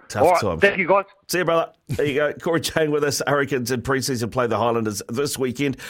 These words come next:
Speaker 1: You're listening to S E N Z Breakfast, powered by Kubota. Take on any job with Kubota's mowers, tractors and Land Pride attachments. It's Tradies Hour for Night and Day. A warm-up this morning with a hell of a coffee, starting at just four dollars fifty at your local Night and Day. You can get hold of us anytime,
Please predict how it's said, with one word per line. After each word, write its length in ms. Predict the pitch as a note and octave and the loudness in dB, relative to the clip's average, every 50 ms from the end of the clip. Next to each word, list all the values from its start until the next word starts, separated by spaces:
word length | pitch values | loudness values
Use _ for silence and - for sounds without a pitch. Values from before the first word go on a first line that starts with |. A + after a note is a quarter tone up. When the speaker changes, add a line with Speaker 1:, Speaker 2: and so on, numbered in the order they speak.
| - - - | -16 -6 -4
Speaker 1:
You're 140 | B2+ E3 | 0 0
listening 320 | F#3+ G3+ G3 D3+ F3 E3 D#3+ | 2 0 0 0 0 -2 0
to 100 | - D#3 | 0 -2
S 160 | E3+ - - | -2 -2 -2
E 100 | E3 D#3+ | 0 0
N 100 | D#3 D3 | 0 0
Z 100 | B2 D3 C3+ | 0 0 0
Breakfast, 440 | A#2 G2+ C#3+ C#3+ C3 - C3 A#2+ - | 0 0 -2 -2 -2 -2 -4 -4 -2
powered 280 | - B2+ C#3+ G#3 A3 E3+ | 0 0 2 2 2 2
by 160 | G#3+ G3+ G3 | 0 0 0
Kubota. 420 | - F#3 D3 B2 D3+ C3+ A#2+ A2+ | -2 -2 0 0 0 0 0 0
Take 240 | - B2+ A2 G#2+ - | 0 0 -2 -2 -2
on 120 | G#2+ G2+ | -2 -2
any 200 | G2+ G2 A2 B2+ | 0 0 -2 -2
job 240 | C3 A#2 C3 A2+ G2+ | -2 0 0 0 0
with 120 | F#2 G2 F#2 | 0 -2 -4
Kubota's 400 | - G2 A2+ A2 G#2 G#2+ F#2 F#2+ | -2 0 0 0 0 0 -2 0
mowers, 300 | A2 A2+ B2+ C#3 D3 C#3 | 0 2 2 0 -2 -2
tractors 420 | - - B2 A#2+ - A#2+ A#2+ A#2 | -2 -2 -4 -2 -2 -2 -2 -2
and 180 | B2+ G#2 F2+ E2 | -2 -2 -2 0
Land 240 | E2 E2 F2+ F#2+ F#2+ | 0 0 -2 -2 -2
Pride 180 | G2 F#2 F#2 | -2 -2 -2
attachments. 600 | G#2 A2+ - F#2 D#2 - - - A#1+ - - - - _ _ _ _ - | -2 -2 -2 -4 -4 -4 -8 -10 -12 -12 -12 -14 -16 _ _ _ _ -2
It's 280 | A2 C3 C#3 B2 - - | -2 0 0 0 -2 -2
Tradies 500 | - D#3 D3+ E3 F3 F3 E3+ D3+ B2+ A2 | 0 0 2 2 2 0 0 0 0 2
Hour 300 | C#3+ C3+ C3+ C3+ C#3+ D3 | 2 2 2 2 2 2
for 220 | C#3 - - B2+ A#2 | 0 0 -2 -2 -2
Night 340 | G#2+ - - B2 B2 B2+ A2+ | -2 -2 0 2 2 2 2
and 160 | A2 A2 G2 | 2 2 2
Day. 320 | A2+ A2 A2+ A2 A2+ A#2+ A#2 | 2 2 2 2 2 2 2
A 60 | G#2 G#2 | 2 2
warm-up 340 | G2+ G#2+ A2 A2 G#2+ - | 2 0 0 0 0 0
this 160 | - A2 - - | -2 -2 -2 0
morning 180 | A2 A#2 A#2+ G#2+ | 0 0 0 0
with 100 | G#2 G2 | 0 2
a 40 | F#2 | 2
hell 120 | G#2+ A#2 | 2 2
of 80 | A#2 G2+ | 2 0
a 20 | |
coffee, 340 | F#2+ - B2 A#2+ - - G#2 | 0 0 0 0 0 -2 -4
starting 320 | F2+ - A#2+ A#2 B2 A#2 | -2 0 0 0 0 0
at 80 | A2+ G2+ | -2 -4
just 140 | G#2+ G2+ - | -4 -6 -6
four 220 | - - D#3+ F#3+ | -4 -4 -2 0
dollars 240 | F#3 D#3+ C3+ A2 - | 0 0 0 0 -2
fifty 280 | - C#3+ D3+ D3+ - E3+ | -4 -8 -8 -6 -8 -8
at 140 | A#2+ - | -6 -6
your 80 | - G2 | -4 -2
local 260 | F2+ F#2 F#2 - F#2+ | -2 -2 -4 -4 -6
Night 240 | E2+ E2+ E2+ E2+ C#2+ | -6 -4 -4 -4 -6
and 80 | C#2 D2 | -4 -4
Day. 120 | D#2+ F2 | -2 -2
You 140 | G#2 B2 A#2+ | -2 -2 -2
can 100 | A2 A2+ | -2 -2
get 140 | A2+ B2 G2+ | -2 0 0
hold 160 | A#2 A#2+ A#2+ | 0 0 0
of 60 | A2+ | 0
us 120 | A2 G#2 - | -2 -2 -2
anytime, 460 | B2 A2+ G2+ F#2+ A#2+ A#2+ A#2 A2+ G#2 | -2 -2 -2 -2 0 0 0 0 0